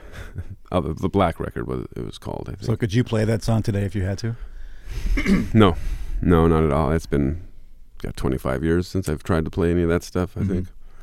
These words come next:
Speaker 1: Um, you know, I remember, I think the first thing I remember really playing was the beginning of one of those songs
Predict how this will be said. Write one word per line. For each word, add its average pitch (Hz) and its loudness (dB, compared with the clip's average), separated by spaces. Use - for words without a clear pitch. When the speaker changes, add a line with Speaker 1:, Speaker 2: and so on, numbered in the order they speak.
Speaker 1:
Um, 82 2
you 117 12
know, 117 12
I 110 8
remember, 107 10
I 107 10
think 139 8
the - 2
first - 4
thing 107 8
I 98 8
remember 92 6
really 98 6
playing 82 4
was 87 2
the 87 -2
beginning 87 4
of 80 0
one 82 4
of 82 4
those 80 2
songs 65 0